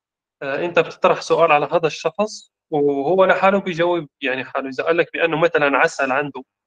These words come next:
آه، بتسأله ببلده: "إيش قد العسل الأصلي عندك؟" رح يقول لك: "مية دولار"، أو ممكن أكثر من مية دولار. طيب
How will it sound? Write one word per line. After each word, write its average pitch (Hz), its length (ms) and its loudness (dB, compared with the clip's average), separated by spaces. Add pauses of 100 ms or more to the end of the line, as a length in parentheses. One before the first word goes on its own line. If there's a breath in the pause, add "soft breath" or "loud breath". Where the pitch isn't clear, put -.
(340)
آه، 139 180 2
بتسأله 175 400 0
ببلده: 156 380 2
"إيش - 140 -10
قد 196 180 2
العسل 170 280 2
الأصلي 143 340 -2
عندك؟" 135 360 -6 (580)
رح 156 120 -4
يقول 208 180 -2
لك: 214 400 -4
"مية 208 180 0
دولار"، 135 420 -2 (360)
أو 147 80 -2
ممكن 175 300 -4
أكثر 175 280 -4
من 143 100 -4
مية 139 260 -6
دولار. 139 220 -6 (580)
طيب 151 500 -2